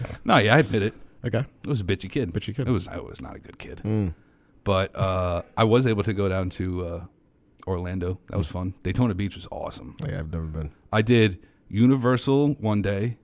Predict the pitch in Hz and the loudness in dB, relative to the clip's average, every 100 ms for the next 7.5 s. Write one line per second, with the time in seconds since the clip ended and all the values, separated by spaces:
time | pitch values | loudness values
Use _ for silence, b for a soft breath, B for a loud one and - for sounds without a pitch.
0 | _ _ 101 104 101 101 107 120 113 120 | _ _ 0 2 2 2 2 0 2 2
1 | 107 98 98 95 92 87 85 76 60 53 | 0 -2 -2 -2 -2 -4 -6 -8 -10 -10
2 | - - - - - - - - - 95 | -14 -20 -20 -16 -12 -12 -14 -12 -4 0
3 | 98 104 98 92 90 92 90 87 90 85 | 2 2 2 0 -2 -4 -4 -4 -6 -6
4 | 90 90 87 87 80 71 - b b b | -6 -6 -4 -4 -8 -10 -16 b b b
5 | b - 92 - 131 131 135 127 123 113 | b -4 -2 0 0 0 0 -2 0 -2
6 | 110 104 85 82 85 85 92 71 85 82 | -2 -4 -4 -6 -6 -6 -4 -6 -6 -8
7 | - 90 - 95 | -6 -4 -2 -2